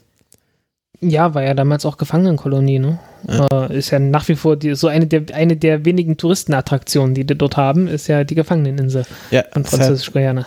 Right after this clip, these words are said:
Speaker 2: baden kannst du nicht, weil Brackwasser, alles schlammig.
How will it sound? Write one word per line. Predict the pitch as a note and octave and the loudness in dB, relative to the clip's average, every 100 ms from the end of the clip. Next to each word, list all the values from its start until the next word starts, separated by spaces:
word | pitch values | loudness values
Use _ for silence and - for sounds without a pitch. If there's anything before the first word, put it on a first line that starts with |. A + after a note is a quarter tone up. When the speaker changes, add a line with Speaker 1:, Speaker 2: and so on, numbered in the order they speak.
| - - | -6 0
Speaker 2:
baden | A#2 B2 C#3 | 0 0 -2
kannst | B2+ B2+ | -2 0
du | D#3 | 0
nicht, | E3 - A2+ | -2 -2 0
weil | A#2 B2 | 2 2
Brackwasser, | B2 A#2 - C#3+ - E3 F3+ _ - | 0 -2 0 -2 0 -2 -2 _ -10
alles | - B2 B2 | -2 0 0
schlammig. | - A2 C#3+ D#3+ A#3 | -2 -2 0 -2 -6